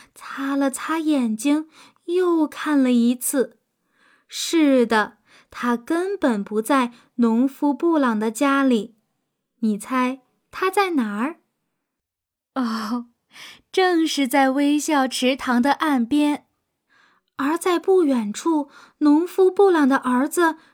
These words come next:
正在钓鱼呢。“滚儿！”青蛙爷爷欢快地大叫一声，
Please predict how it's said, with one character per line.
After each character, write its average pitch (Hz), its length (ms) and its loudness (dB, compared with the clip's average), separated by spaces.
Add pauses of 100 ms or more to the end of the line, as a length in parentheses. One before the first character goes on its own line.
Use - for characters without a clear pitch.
(140)
正 339 340 0
在 311 240 0
钓 349 400 2
鱼 208 400 -4
呢。 359 280 -2 (840)
“滚 381 280 8
儿！” 392 400 2 (1000)
青 370 280 -4
蛙 392 180 0
爷 294 240 2
爷 294 220 0 (220)
欢 330 400 0
快 339 340 -2
地 220 240 -2 (240)
大 269 380 2
叫 247 320 2
一 254 220 0
声， 262 360 0